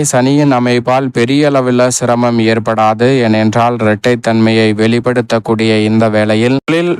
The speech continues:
வியாபாரம், உத்தியோகம் சார்ந்த பணிகளில் சற்று கவனத்துடன் இருந்தால் வீண் அலைச்சலையும் சிரமங்களையும் உறுதியாக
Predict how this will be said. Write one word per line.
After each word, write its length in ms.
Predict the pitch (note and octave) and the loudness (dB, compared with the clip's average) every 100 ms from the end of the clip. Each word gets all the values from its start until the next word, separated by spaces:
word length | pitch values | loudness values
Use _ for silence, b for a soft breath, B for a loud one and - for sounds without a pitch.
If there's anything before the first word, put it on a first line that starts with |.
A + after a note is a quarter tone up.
| C3 | 0
வியாபாரம், 640 | C3 C#3 D3+ D3+ C#3+ D3+ D3 | 0 2 2 0 0 0 -2
உத்தியோகம் 520 | B2 C#3 D3 C#3+ C#3+ C#3 | 0 0 0 0 -2 0
சார்ந்த 320 | C3 C3 C3 B2+ | 0 0 0 0
பணிகளில் 500 | B2 B2 A#2+ B2+ D3 C#3 | 0 0 0 0 0 0
சற்று 280 | A#2+ A#2 C#3 B2 | -2 0 -2 0
கவனத்துடன் 640 | A#2 A#2+ D3+ D3 C#3+ C3+ C3 | 0 0 -2 0 0 0 0
இருந்தால் 480 | B2 A#2+ A#2+ B2 D3 A#2+ | 0 0 0 2 0 0
வீண் 200 | B2+ B2+ G#2+ | 0 2 0
அலைச்சலையும் 640 | A#2 B2 C3 A#2+ A2+ B2+ C3 | 0 0 0 0 0 2 0
சிரமங்களையும் 760 | B2+ A#2+ B2 B2+ A#2 A#2 B2+ C3 A2+ | 0 0 0 0 0 0 0 0 0
உறுதியாக 600 | A2+ B2+ C3+ B2+ C3 C3 | 0 0 0 0 0 0